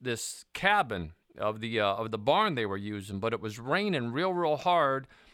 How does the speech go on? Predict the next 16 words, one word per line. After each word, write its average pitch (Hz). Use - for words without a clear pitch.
and 123
the 120
lady 170
was 120
standing 156
at 139
the 123
front 151
door 165
staring 151
out 156
when 117
the 117
guy's 135
carrying 160
Aaron, 139